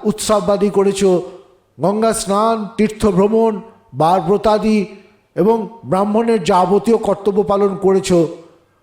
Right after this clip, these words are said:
কদাপি অখাদ্য ভোজন করনি। দুষ্কৃতির জন্য তুমি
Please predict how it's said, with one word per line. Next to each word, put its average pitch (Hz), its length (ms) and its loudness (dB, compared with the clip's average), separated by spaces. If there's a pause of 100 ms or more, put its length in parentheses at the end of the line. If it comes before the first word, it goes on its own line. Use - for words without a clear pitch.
(120)
কদাপি 233 600 2 (280)
অখাদ্য 170 600 -2
ভোজন 196 420 0
করনি। 170 480 2 (760)
দুষ্কৃতির 233 520 0
জন্য 294 240 2
তুমি 294 260 0